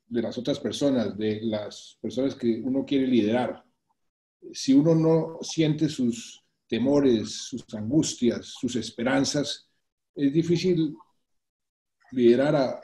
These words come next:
a esa, a esas personas. Entonces, esa empatía,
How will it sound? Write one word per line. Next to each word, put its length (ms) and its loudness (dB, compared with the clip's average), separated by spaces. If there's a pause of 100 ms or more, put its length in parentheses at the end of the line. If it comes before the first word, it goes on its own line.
(240)
a 100 -4
esa, 380 -2 (100)
a 80 -2
esas 220 -4
personas. 720 -8 (580)
Entonces, 420 0
esa 400 4
empatía, 640 4